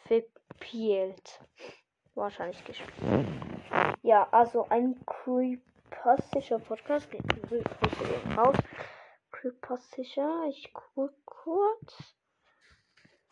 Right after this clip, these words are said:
Ein Creep-, ah ja, da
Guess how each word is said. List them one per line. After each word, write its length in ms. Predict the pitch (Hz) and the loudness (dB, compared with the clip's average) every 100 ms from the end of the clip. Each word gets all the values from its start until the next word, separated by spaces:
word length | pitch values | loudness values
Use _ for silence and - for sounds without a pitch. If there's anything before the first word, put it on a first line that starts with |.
| - _ _ | -20 _ _
Ein 600 | - 233 240 240 247 247 - _ _ _ _ _ _ _ _ _ | -10 -6 -6 -4 -4 -6 -10 _ _ _ _ _ _ _ _ _
Creep-, 1000 | - - 247 247 247 247 254 262 - - - - - _ _ _ _ _ _ _ | -10 -2 0 2 0 0 -2 -4 -6 -18 -18 -18 -20 _ _ _ _ _ _ _
ah 100 | 330 | 8
ja, 120 | 262 - | 8 4
da 220 | 226 233 | 2 6